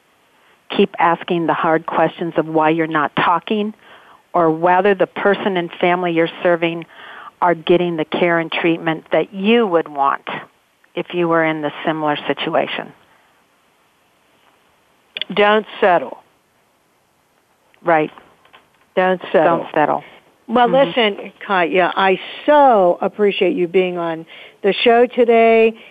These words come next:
Speaker 2: and we will be following what's going on at A A C Institute and spreading the news and telling everything about this, what you're doing. But before I close, we end the show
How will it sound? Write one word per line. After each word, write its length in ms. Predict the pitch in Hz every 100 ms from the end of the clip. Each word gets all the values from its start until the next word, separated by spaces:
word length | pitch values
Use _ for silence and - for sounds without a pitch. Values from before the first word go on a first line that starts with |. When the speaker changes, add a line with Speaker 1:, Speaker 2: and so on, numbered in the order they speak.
| - -
Speaker 2:
and 340 | 180 175 175
we 300 | 180 226 254
will 360 | 240 226 226 226
be 220 | 214 208
following 600 | 196 202 208 208 214 208
what's 200 | 202 202
going 240 | - 208 202
on 200 | 196 196
at 100 | 185
A 420 | 190 202 202 190
A 60 | -
C 160 | 202 185
Institute 960 | - 233 262 - 233 - 226 214 202 - - - -
and 200 | 165 160 -
spreading 440 | 226 254 262 247
the 120 | 233
news 400 | 226 220 214 208 196
and 160 | 160
telling 320 | - 175 170 -
everything 500 | 240 262 233 254 233
about 460 | 214 202 196 190 -
this, 300 | 202 196 214 - - - _ -
what 200 | 214 -
you're 200 | 220 202
doing. 320 | 220 214 208
But 160 | 196
before 840 | 208 196 - 359 302 302 254 262 277 - - - _
I 180 | - 208
close, 640 | 208 - 254 202 165 156
we 260 | 180 185 190
end 440 | 220 240 240 240 226 _ _ _ 202
the 140 | 208
show 640 | - 233 208 202 196 190